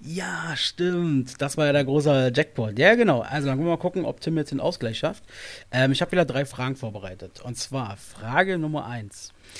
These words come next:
Es gibt in, äh, in Kanada,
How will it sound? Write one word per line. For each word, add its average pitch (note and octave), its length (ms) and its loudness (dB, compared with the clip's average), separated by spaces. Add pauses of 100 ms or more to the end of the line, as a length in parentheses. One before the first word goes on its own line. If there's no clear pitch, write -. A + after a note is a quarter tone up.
(160)
Es A#2 160 -8
gibt G#3 260 0
in, D#3+ 500 0
äh, C3 400 -2
in B2+ 640 0
Kanada, B2 560 0